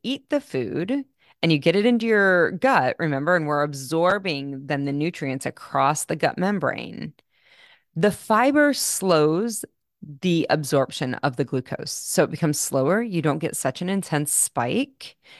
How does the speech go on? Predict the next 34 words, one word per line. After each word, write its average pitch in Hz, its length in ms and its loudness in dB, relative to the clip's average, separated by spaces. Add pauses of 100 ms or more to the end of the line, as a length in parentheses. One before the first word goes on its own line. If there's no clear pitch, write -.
(220)
It 165 160 2
also 226 400 4
causes 175 580 0
your 151 100 0
stomach 160 520 -2
and 156 120 -2
your 147 120 0
gut 143 320 -4
to 160 120 -2
feel 135 220 2
food - 420 -4 (120)
full. 175 400 2
Fiber 190 420 4
causes 175 400 0
your 147 80 0
stomach 170 400 -2
and - 100 -6
your 143 120 -4
gut - 280 -2
to 147 120 -2
feel 127 460 -2 (200)
full. - 400 -2 (480)
Okay? 143 480 -2 (560)
So - 160 4
you 180 380 2
eat 262 260 0
less 147 240 0
of 135 100 0
it 139 300 0 (100)
and 170 140 2
it 151 140 0
absorbs 135 600 0
more 135 280 -2
slowly. - 720 -10